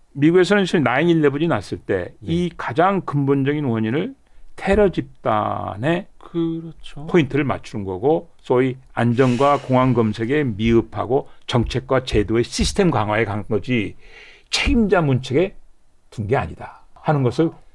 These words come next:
Speaker 1: 간단히 요약해서 말씀드릴 수 있는 거죠. 아까 말씀드린 대로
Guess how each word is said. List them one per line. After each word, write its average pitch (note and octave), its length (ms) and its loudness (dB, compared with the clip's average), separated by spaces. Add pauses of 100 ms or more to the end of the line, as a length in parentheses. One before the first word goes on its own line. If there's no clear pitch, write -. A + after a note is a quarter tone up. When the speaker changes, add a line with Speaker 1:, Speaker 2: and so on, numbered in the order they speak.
(180)
Speaker 1:
간단히 C3 520 2
요약해서 A2+ 340 2
말씀드릴 F#2+ 500 -8
수 - 140 -10
있는 F2+ 160 -8
거죠. - 160 -18 (540)
아까 D#3+ 220 0
말씀드린 D3+ 480 4
대로 C#3+ 360 4